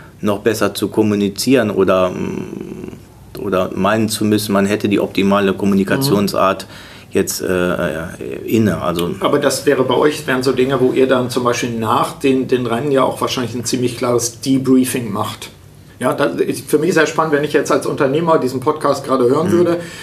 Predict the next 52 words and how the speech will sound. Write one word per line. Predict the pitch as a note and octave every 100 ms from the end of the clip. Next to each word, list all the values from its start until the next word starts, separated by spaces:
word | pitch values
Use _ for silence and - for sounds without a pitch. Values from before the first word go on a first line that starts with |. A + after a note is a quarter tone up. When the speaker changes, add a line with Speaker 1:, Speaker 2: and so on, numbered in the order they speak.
| -
Speaker 2:
würde | -
ich | -
sagen, | - D3 C3
wie | B2
machen | C3 -
die | E4 C4
das | A#2+ -
denn | A2 G#2+
jetzt? | - - -
Äh, | - B2 B2
ich | -
glaub, | D#3 D#3
so | D3 D3
nach | C#3+ C3+ -
jedem, | D3+ G3+ G3 F#3+ - -
sei | C#3
es | D3+ D#3+
nach | C3+
dem | C3+
Trainingslauf | C3 D3 G3+ G3 - E3 D#3+ E3
und | - F#3
so | F#3 D3+
weiter, | D3+ D3+ D3+ D3 D3 - -
setzt | - - D3 -
ihr | G3+ G3+
euch | - -
zusammen, | C#3+ B2 C3 A3 C#4 -
üblicherweise, | F3 F3+ F#3+ F#3+ F3 E3 -
wenn | C#3+
ihr | C#3+
jetzt | C3
an | C#3+
der | C3
Rennstrecke | B2+ E3+ - F3+ F3+
seid, | E3 D#3+ E3+ - - -
und, | D#3 D3+ -
und | C#3
macht | C3+ C3 -
ein |
Debriefing | E3 D#3+ D#3+ D3+ E3
und | C#3+ C3+
sagt, | C#3+ C3
was | C3 B2+ D#3+
ist | -
wie | C#3+
gelaufen, | C3 B2+ B2 B2 D3+ B2+ B2
was, | G#2+ C#3 - -
was | C#3 C3+
hat | - -
welche | B2+ C#3+
Effekte | C3 - C3+ -
gehabt, | B2+ C3 B2+ - -